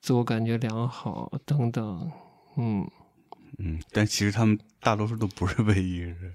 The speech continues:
Speaker 1: 那我不知道啊，
Speaker 2: 嗯。
Speaker 1: 我只是说有一些大院儿的
Speaker 2: 有大院儿，
Speaker 1: 那些，
Speaker 2: 嗯。
Speaker 1: 那肯定不是。
Speaker 2: 嗯。
Speaker 1: 嗯，但他肯定学了一些北京，北京当地人不好的东西，他肯定也学到了。
Speaker 2: 嗯。
Speaker 1: <laughs>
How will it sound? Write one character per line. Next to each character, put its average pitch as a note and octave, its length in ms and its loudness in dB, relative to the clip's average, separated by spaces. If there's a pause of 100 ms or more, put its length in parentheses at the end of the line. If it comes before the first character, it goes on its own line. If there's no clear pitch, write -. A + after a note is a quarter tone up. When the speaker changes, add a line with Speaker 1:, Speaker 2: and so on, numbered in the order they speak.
Speaker 1:
那 F3+ 140 4
我 A#2 80 4
不 B2+ 100 -6
知 A#2+ 140 -6
道 A#2 140 -6
啊， A#2+ 200 -6
Speaker 2:
嗯。 F2 120 0
Speaker 1:
我 E2+ 40 4
只 D#2 160 0
是 - 0 -
说 B2+ 160 2
有 A2+ 180 2
一 A#2+ 40 0
些 B2+ 120 -2
大 A#2+ 220 0
院 C#3+ 140 4
儿 A2+ 100 2
的 G2+ 100 -2
Speaker 2:
有 E2+ 80 2
大 F2+ 200 2
院 G2 160 2
儿， - 20 2
Speaker 1:
那 A#2 180 4
些， A2 200 0
Speaker 2:
嗯。 G#2 100 0
Speaker 1:
那 A2 220 0
肯 G#2+ 200 -4
定 G#2 120 0
不 B2 100 -4
是。 - 180 -8 (360)
Speaker 2:
嗯。 D2 320 -2 (420)
Speaker 1:
嗯， G#2 340 2
但 C#3 200 2
他 D#3+ 220 0
肯 A#2 220 2
定 E3+ 140 6
学 - 300 2
了 E3 120 6
一 D#3+ 60 6
些 C#3 180 4
北 A2 240 2
京， C3 440 4
北 A#2 180 2
京 C3 240 4
当 D3 220 4
地 D3+ 80 6
人 C3 160 6
不 F#3+ 100 4
好 - 220 -4
的 B2 100 0
东 A2+ 160 2
西， G#2 140 -8
他 G#2+ 200 -6
肯 - 160 -8
定 G2+ 140 -2
也 F2 100 -6
学 - 240 -6
到 G#2 220 0
了。 - 80 -6 (280)
Speaker 2:
嗯。 D#2+ 260 4 (500)
Speaker 1:
<laughs> - 0 -